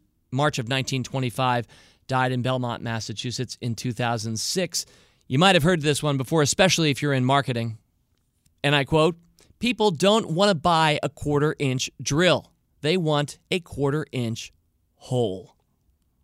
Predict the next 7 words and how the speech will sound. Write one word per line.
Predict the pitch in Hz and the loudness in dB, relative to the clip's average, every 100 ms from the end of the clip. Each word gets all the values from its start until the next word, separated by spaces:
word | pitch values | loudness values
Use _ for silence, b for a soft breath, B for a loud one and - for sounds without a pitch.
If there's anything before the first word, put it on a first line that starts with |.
| _ _ _ - | _ _ _ -4
Love | 127 147 113 | 2 4 2
it. | 90 _ _ _ _ _ _ _ _ _ _ _ 123 | -4 _ _ _ _ _ _ _ _ _ _ _ -4
Love | 143 214 233 | 4 6 6
it. | 185 - _ _ _ _ _ - | 4 0 _ _ _ _ _ -6
Love | 233 277 269 | 4 6 6
it. | 175 - _ _ _ _ _ _ _ _ - | 4 0 _ _ _ _ _ _ _ _ -4
And | 247 277 220 226 | 0 2 2 -2